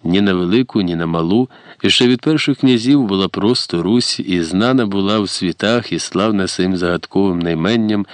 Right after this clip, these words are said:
яке для греків утотожнювалося з їхнім словом красне, а для всіх чужоземців з червоними стягами князівськими,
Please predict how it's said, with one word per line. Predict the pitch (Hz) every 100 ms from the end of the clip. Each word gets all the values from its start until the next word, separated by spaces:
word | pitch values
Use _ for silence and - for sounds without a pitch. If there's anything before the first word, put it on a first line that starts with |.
| - - -
яке | 175 98
для | 131 208
греків | 185 156 131 127 110 - - _ _ _ _
утотожнювалося | 104 104 127 160 139 143 139 131 - 127
з | 95 92
їхнім | 113 123 - 110 95
словом | - 90 104 107 104
красне, | 98 - 92 90 - 98 85 80 - -
а | 92
для | 92
всіх | 95 - 110 104
чужоземців | - 101 87 85 98 135 123 - 127 113 98
з | -
червоними | - 90 95 131 123 117 113
стягами | 98 - 104 107 101 101 98
князівськими, | - 90 82 85 90 78 - 80 78